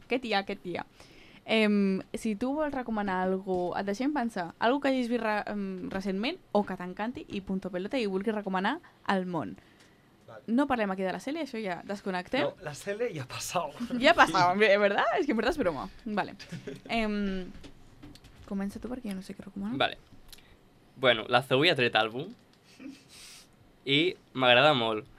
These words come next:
Speaker 3: Té una cançó en francès i en un altre idioma que no, en plan, dos idiomes que no entenc.
Speaker 1: <laughs> Que no
Speaker 3: Bueno, el
Speaker 1: entenc.
Speaker 3: francès, el francès en teoria tinc un títol, però no, allà es queda, no? I, i especialment m'agrada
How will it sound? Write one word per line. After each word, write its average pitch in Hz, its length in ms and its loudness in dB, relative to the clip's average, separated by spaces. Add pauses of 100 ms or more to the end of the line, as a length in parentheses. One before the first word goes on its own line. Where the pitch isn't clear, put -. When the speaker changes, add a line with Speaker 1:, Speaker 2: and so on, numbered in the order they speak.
(140)
Speaker 3:
Té 156 80 4
una 214 140 8
cançó 147 180 2
en 156 80 -6
francès 135 520 0 (520)
i 127 80 0
en 123 100 4
un 127 60 4
altre 127 240 4
idioma 120 280 2
que 113 100 0
no, 110 280 -4
en 117 80 -4
plan, 117 220 0 (320)
dos 127 140 -2
idiomes 123 380 0
que 120 100 -4
no - 120 -4
entenc. 110 380 -4
Speaker 1:
<laughs> - 460 -10
Que - 80 -8
no 302 40 4
Speaker 3:
Bueno, 285 180 10
el 127 100 12
Speaker 1:
entenc. 226 80 12
Speaker 3:
francès, 135 460 4
el - 480 -2
francès 127 280 0
en 147 80 -4
teoria 120 220 0
tinc 123 160 -4
un 117 140 -2
títol, 120 300 -6
però 110 200 -6
no, - 280 -10 (500)
allà 113 200 -2
es - 100 -4
queda, - 280 -8 (100)
no? - 120 -12 (640)
I, 139 420 6
i 135 140 2
especialment 151 460 0
m'agrada 147 420 2